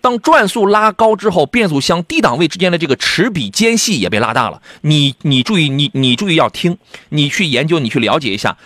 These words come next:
就是这一批被花了两个半，被花了三个小时，刷了软件、升级了这个东西之后，这些车主的在市区当中的驾驶感受会不会反应明显觉得在低档位的时候这个顿挫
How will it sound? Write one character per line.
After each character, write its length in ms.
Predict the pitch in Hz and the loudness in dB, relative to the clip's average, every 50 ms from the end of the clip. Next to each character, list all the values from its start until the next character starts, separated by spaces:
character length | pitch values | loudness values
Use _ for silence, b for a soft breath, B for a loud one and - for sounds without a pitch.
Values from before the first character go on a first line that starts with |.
| b b | b b
就 100 | - 165 | -2 -2
是 140 | - 147 135 | 0 0 -2
这 160 | - - 269 | 0 0 0
一 120 | 190 139 | 2 0
批 320 | 127 - - - 180 180 - | 0 -2 -2 -2 -2 -2 -2
被 220 | - - 202 151 | 0 0 0 0
花 280 | 143 147 - 220 226 220 | 0 0 2 2 4 4
了 60 | 185 | 2
两 160 | 147 110 87 | 0 -2 -2
个 60 | 107 | 0
半， 180 | 131 175 143 127 | 0 2 2 2
被 140 | - 208 175 | 2 0 0
花 180 | - 196 196 | 2 2 2
了 80 | 185 160 | 2 0
三 160 | - - 180 | -2 -2 -2
个 80 | 175 160 | -2 0
小 140 | 127 98 92 | -2 -2 -2
时， 140 | - 120 | -2 -4
刷 260 | 117 - - 233 240 233 | -4 0 2 4 4 4
了 80 | 214 | 4
软 180 | 156 117 98 104 | 4 2 0 0
件、 160 | 117 135 117 110 | 0 -2 -2 0
升 260 | - - 262 311 302 | 0 -2 -2 -2 0
级 140 | 208 160 147 | 0 0 -2
了 40 | 139 | -2
这 60 | 151 | -2
个 60 | - | -2
东 100 | 143 165 | -2 -2
西 80 | 147 123 | -2 0
之 100 | - 202 | -2 -2
后， 220 | - - - B B B B B | 0 0 -2 B B B B B
这 80 | - 175 | -4 -2
些 100 | - - | -2 0
车 240 | - - - 220 196 | -2 2 2 2 2
主 140 | - 113 87 | 2 0 -2
的 100 | 107 117 | 0 0
在 140 | 127 107 | 0 0
市 280 | - - - - 226 - | 0 0 -2 0 0 -2
区 140 | - - 208 | -2 0 -2
当 80 | 190 | -2
中 80 | 175 160 | 0 -2
的 60 | 147 | -2
驾 100 | - 160 | 0 -2
驶 60 | 143 | -2
感 120 | 139 110 104 | -2 -4 -2
受 140 | 104 135 113 | 0 0 0
会 220 | - - 320 302 | 0 0 0 0
不 80 | 185 - | 0 0
会 120 | 165 135 | 0 0
反 220 | - - 208 - | 0 -2 -4 -2
应 140 | 123 135 - B B B B B | -2 -4 -6 B B B B B
明 320 | B 135 143 151 220 302 330 | B 0 0 0 0 -2 -2
显 300 | - - 170 120 107 101 | -2 0 0 0 -2 -4
觉 160 | - 107 104 | -4 -4 -2
得 100 | 113 113 | -2 0
在 160 | - 117 98 | 0 -2 -4
低 220 | - - 220 240 214 | -4 -6 -4 0 0
档 180 | 160 107 101 | 0 0 0
位 80 | 135 123 | -2 -2
的 60 | 117 | -2
时 100 | - 117 | -2 -4
候 60 | 107 | -6
这 80 | 107 107 | -6 -6
个 40 | 117 | -4
顿 220 | - - 233 170 | 0 0 0 0
挫 280 | 151 - 262 254 - | 0 0 0 0 0